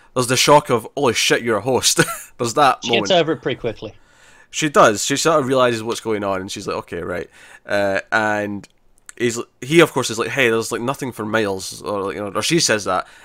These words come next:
Speaker 1: and then he has this, like, little memory of, of seeing himself coming here,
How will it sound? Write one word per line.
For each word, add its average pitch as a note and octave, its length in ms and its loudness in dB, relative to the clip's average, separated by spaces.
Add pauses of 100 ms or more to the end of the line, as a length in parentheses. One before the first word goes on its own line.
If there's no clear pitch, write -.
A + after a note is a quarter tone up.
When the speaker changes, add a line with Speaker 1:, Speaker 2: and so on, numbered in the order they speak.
Speaker 1:
and A2+ 80 0
then A#2+ 80 0
he C#3 160 -2
has B2+ 240 4
this, A#2 200 -2
like, A2 100 -6
little G#2 180 -4
memory G2+ 500 -4 (220)
of, A2 160 -2
of A2 180 -4
seeing B2 280 -2
himself G#2 520 -4
coming G#2 320 -6
here, F2+ 340 -8